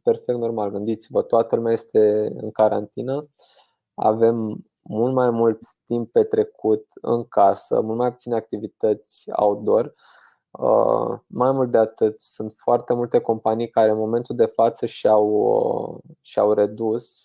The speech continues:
de-, drastic activitatea și oamenii au mai mult timp liber. Uh, ne e și frică să facem, uh, anumite achiziții acum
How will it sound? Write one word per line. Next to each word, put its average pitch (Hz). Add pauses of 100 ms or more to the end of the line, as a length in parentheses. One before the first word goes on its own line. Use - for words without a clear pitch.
(380)
de-, -
drastic -
activitatea 104
și 110 (560)
oamenii 113
au 110
mai 107
mult 107
timp 101
liber. 101 (1080)
Uh, 107
ne 117
e 127
și 127
frică 156
să -
facem, 104
uh, 104
anumite 107
achiziții 104
acum 104